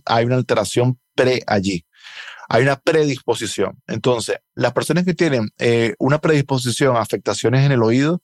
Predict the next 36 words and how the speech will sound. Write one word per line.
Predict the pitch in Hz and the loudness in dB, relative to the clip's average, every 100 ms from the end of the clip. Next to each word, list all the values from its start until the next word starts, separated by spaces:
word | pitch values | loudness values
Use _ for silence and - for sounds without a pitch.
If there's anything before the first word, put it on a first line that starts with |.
| _ _ _ - | _ _ _ -2
el, | 123 123 117 - | 2 2 2 0
lo | 120 113 | 2 2
menos | 113 131 | 2 0
que | 160 | 0
tienen | 131 143 | 0 -2
que | 147 | 0
usar | 131 127 | 0 2
es | 135 | 2
una, | 123 123 123 - | 2 2 0 -2
una, | 113 113 113 107 98 - | 0 2 2 2 0 -4
un | - 110 | -2 0
dispositivo | 117 127 120 110 110 110 | 0 0 0 2 2 2
de | 113 | 2
estos | 101 - 113 | 0 0 2
de | |
Bluetooth. | 107 107 - 69 _ | 2 -2 -4 -14 _
Tienen | - 110 | -2 0
que | 120 | 2
evitarlos | 139 123 127 135 | 0 2 0 0
totalmente. | 135 120 113 90 - - _ - - _ - | 0 0 -2 -6 -12 -20 _ -20 -20 _ -2
Eh, | 143 143 139 139 135 120 _ - | 0 2 2 0 -2 -8 _ -12
si | 127 - 143 | -10 -2 0
la | 131 | 0
persona | 123 156 | 0 0
tiene | 165 175 | 0 -2
pérdida | 160 175 170 | 0 0 2
de | 175 | 2
la | |
audición, | 165 147 123 156 175 190 _ _ _ _ | 2 0 0 0 0 -2 _ _ _ _
con | - 131 131 135 131 123 120 | 0 2 2 0 0 -2 -2
toda | - 165 185 | 0 2 2
seguridad, | - 170 143 127 131 170 - _ _ _ | 0 0 2 2 2 0 -4 _ _ _
no | 127 127 131 143 | 0 2 2 2
lo | 156 156 | 2 2
use. | 117 107 147 - | 0 -4 -12 -8
Ahora, | - 127 127 95 | 0 2 2 0